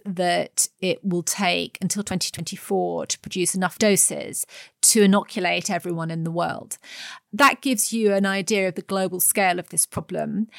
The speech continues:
However, it could be that we do mass vaccinations starting, you know, towards the sort of third quarter of next year.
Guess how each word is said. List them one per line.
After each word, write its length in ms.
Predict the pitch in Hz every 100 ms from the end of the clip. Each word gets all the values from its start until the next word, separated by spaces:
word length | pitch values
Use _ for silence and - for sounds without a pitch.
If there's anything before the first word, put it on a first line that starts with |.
| - - - -
However, 880 | 240 220 247 254 208 185 180 180 -
it 200 | 214 208
could 340 | - 240 208
be 280 | - 214 190
that 360 | 190 190 185 -
we 260 | 185 196 165
do 540 | - 208 196 190 185 185 _ _
mass 380 | 208 202 202 -
vaccinations 960 | 196 185 - 196 180 - 175 175 - - _
starting, 880 | - - 185 175 208 180 185 185 -
you 140 | 220 190
know, 80 | 165
towards 640 | - 196 196 202 165 -
the 140 | 175
sort 180 | 170 202
of 80 | 196
third 260 | - 175 -
quarter 600 | 175 - - 175 160 -
of 600 | 170 175 170 156 - - -
next 480 | 190 190 - -
year. 280 | 165 143 -